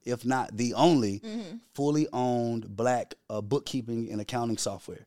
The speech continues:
Speaker 2: Okay.
Speaker 1: So it's, it's like QuickBooks, but it's for the entrepreneur, made by the entrepreneur.
Speaker 2: Mm, dope.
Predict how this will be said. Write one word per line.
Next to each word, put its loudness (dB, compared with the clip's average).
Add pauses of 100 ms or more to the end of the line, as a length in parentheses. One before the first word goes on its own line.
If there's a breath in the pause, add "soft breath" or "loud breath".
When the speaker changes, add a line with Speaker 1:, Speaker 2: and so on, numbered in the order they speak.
(120)
Speaker 2:
Okay. -6
Speaker 1:
So 2
it's, 0
it's -6
like -2
QuickBooks, -4
but -2
it's -2
for 4
the -2
entrepreneur, -4
made 0
by 2
the -4
entrepreneur. -8
Speaker 2:
Mm, -8
dope. -8